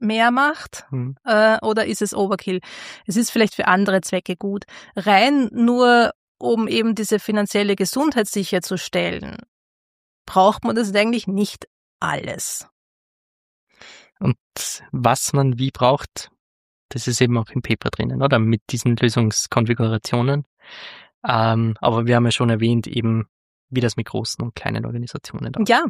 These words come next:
Speaker 1: haben wir auch auf Deutsch zusammengefasst in Praktikerberichten. Äh, die stehen auch online. Und können wir dann
Speaker 2: Wunderbar. Und werden wir
Speaker 1: verlinken.
Speaker 2: natürlich auch verlinken. Ähm, vielleicht ganz allgemein noch die Frage, was,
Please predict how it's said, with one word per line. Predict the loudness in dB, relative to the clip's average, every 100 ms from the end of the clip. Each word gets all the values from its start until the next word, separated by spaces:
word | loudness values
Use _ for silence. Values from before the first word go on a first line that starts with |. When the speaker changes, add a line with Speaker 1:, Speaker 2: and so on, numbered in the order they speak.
| -4
Speaker 1:
haben | 0 4
wir | 4
auch | 4
auf | 2
Deutsch | 4 4 2
zusammengefasst | -2 0 2 2 2 2 2 2
in |
Praktikerberichten. | 0 0 0 -2 -2 0 0 -2 -6 -6 -4 -4 -8 _ _ _ -20 -20 _
Äh, | -8 -2 0 0
die | -2 -6
stehen | -6 -2
auch | -2 -2
online. | -4 0 0 -2 -4 -12
Und | -18 -20 -12
können | -6
wir | -2
dann | -2
Speaker 2:
Wunderbar. | 0 2 4
Und | 2
werden | 2
wir | 2
Speaker 1:
verlinken. | 4
Speaker 2:
natürlich | 2 2 0 2
auch | 2 2
verlinken. | 0 -2 0 -2 -4 -8 -14 -14 -8 2
Ähm, | 4 4 4 4 2 -2 -4
vielleicht | 2 2 0 -4
ganz | -2 0
allgemein | 0 2 2 2
noch | 0
die | -2 -10
Frage, | -2 0 2 2
was, | 0